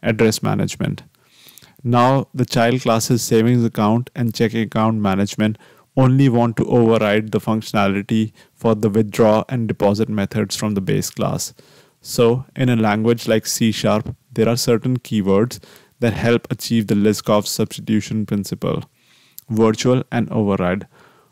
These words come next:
Virtual keyword in the base class indicates that its functionality can be overridden by a child class, and the override keyword inside the child class indicates that functionality is going to be overridden.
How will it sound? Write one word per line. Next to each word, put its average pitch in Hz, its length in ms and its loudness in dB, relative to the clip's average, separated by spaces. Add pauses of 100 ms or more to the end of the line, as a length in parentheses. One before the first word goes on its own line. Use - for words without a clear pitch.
(120)
Virtual 120 640 2
keyword 110 560 0
in 123 160 -4
the 110 60 -2
base 107 400 0
class 107 640 -2
indicates 107 800 -2
that 113 240 0
its - 160 -2
functionality 110 840 -2 (400)
can 117 260 2
be 120 140 0
overridden 110 720 0
by 98 160 2
a 101 80 -2
child 92 340 -4
class, 95 400 -4 (500)
and 120 160 0
the 120 120 2
override 120 640 2
keyword 110 500 2
inside 113 500 -2
the 107 320 0 (360)
child 110 340 0
class 113 360 -2
indicates 113 580 -2
that 110 200 -2
functionality 104 840 -2
is 113 180 -6
going 110 280 -2
to 110 100 -4
be 107 160 -2
overridden. 92 580 -6